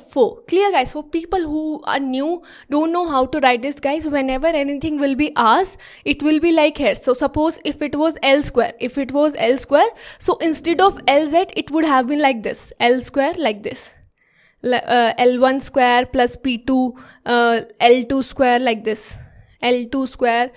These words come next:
plus P three, L three square plus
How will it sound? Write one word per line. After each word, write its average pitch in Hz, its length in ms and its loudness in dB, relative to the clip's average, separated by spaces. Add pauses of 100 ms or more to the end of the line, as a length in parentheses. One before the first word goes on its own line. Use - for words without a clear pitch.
(280)
plus 254 240 0
P 254 220 -8
three, 254 580 -6
L 240 200 2
three 262 240 -6
square 233 560 -4 (880)
plus 370 440 -2